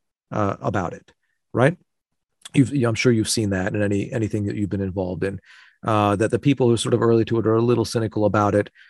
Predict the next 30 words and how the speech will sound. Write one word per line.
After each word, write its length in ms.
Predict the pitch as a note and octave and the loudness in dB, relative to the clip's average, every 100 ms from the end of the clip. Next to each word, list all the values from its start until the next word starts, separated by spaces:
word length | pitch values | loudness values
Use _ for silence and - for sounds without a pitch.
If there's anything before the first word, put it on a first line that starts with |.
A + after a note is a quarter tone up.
| _ | _
and 180 | - G#2+ | -2 0
might 200 | A2 G#2+ | 2 0
be 80 | G#2+ | -2
quick 260 | - G#2+ - | -4 -6 -4
to 80 | G2 | -2
sell. 420 | - C3+ A#2 - _ - | 4 6 6 2 _ -10
The 80 | |
people 280 | - A2 A2 | -2 0 2
who 160 | G#2 G#2+ | 2 2
are 60 | G#2 | 4
late, 400 | G#2 G2 - - _ | 2 2 -2 -12 _
uh, 460 | - G2+ G2 F#2 F#2+ - | -4 0 0 -2 -4 -4
and 380 | A2+ G#2+ G2 F#2+ | -2 -2 -2 -4
say, 300 | - G#2+ G2+ | 0 2 2
I'm, 380 | G2+ G2+ G2 - - | 0 -4 -6 -8 -8
if 180 | - F2+ _ _ _ _ - | -8 -8 _ _ _ _ -14
Keith 200 | - B2+ - | -4 -4 2
Gill 200 | A#2+ A2 | 4 4
is 80 | |
still 220 | - A2+ G#2 | 2 2 2
in 140 | G2+ | 0
or 120 | E2 E2 | -4 -2
Roaring 300 | A2+ G#2+ G#2 | 0 0 2
Kitty 200 | A2+ A2 | 2 2
is 100 | F#2+ | 2
still 200 | A#2 G#2+ | 0 0
in, 100 | G#2 | 0
I'm 200 | A2+ G#2+ | 0 -2
still 260 | - G#2+ | 0 2
in. 180 | G#2 G2+ | 2 -2